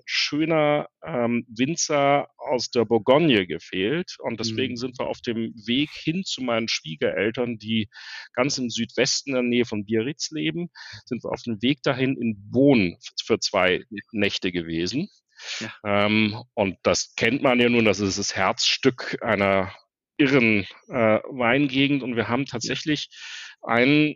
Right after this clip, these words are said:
Speaker 1: äh, Winzer gefunden, der, das ist eine super Geschichte, der, äh, hat vor dreißig Jahren angefangen, da, der hat was ganz anderes gelernt, ähm,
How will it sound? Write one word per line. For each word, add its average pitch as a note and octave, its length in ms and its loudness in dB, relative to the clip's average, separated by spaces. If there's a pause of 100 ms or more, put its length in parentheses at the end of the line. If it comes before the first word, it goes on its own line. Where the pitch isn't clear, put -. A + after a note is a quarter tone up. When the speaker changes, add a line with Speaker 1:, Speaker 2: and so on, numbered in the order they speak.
(140)
Speaker 1:
äh, B2+ 340 2
Winzer C3+ 460 -2
gefunden, F3+ 800 -6 (580)
der, A#2+ 400 4
das A2 200 -4
ist D3+ 120 -4
eine C3 220 2
super E3+ 300 0
Geschichte, C#3+ 580 0 (180)
der, A#2 220 4 (240)
äh, B2+ 220 -4 (100)
hat - 360 -4 (100)
vor B2+ 360 2
dreißig F3 540 0
Jahren C3+ 340 2
angefangen, C#3+ 920 -4 (540)
da, G#2+ 240 -6 (100)
der F#2 120 -12
hat A#2 200 -14 (720)
was B2 140 -2
ganz F3 200 0
anderes E3+ 340 -2
gelernt, C#3+ 600 0 (880)
ähm, B2 440 2